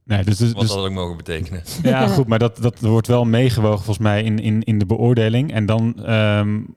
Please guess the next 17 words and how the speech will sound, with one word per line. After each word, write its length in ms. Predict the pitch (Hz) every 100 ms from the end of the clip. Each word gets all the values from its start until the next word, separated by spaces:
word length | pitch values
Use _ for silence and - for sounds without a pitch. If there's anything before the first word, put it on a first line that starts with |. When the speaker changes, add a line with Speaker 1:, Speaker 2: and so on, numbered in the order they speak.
| _ _ _ _
Speaker 1:
vind 140 | 117 117
ik 60 |
het 80 | 113
nog 100 | 110
steeds 280 | - 135 -
zwaar 240 | - 120 107
gestraft. 520 | 98 - 127 156 -
Maar 220 | 107 117
ik 180 | 135 -
zei 240 | - 110
wel 180 | 107 139
gistermiddag 520 | 135 135 - 123 113
in 120 | 127 127
het 80 |
moment 540 | 117 117 113 113 - -
tegen 240 | - 107 104
mezelf, 460 | 104 104 104 -